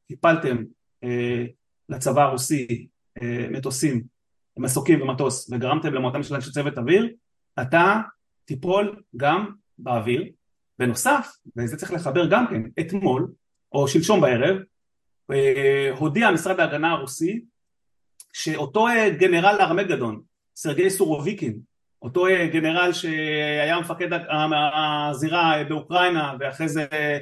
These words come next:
אה, הוא עבר מתפקידו, והיה חשוד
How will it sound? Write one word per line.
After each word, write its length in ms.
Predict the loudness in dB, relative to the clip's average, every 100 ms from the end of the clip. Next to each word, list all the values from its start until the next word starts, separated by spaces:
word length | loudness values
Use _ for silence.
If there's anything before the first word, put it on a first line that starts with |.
| -8 _ _ -2
אה, 520 | 2 4 4 0 0
הוא 120 | 0
עבר 160 | 2 2
מתפקידו, 840 | 2 0 0 2 4 4 4 -2 -14 _ -10
והיה 960 | -4 -2 0 0 0 0 0 0 0 -2 -2 -2 -4 -8
חשוד 540 | -10 -8 0 0 0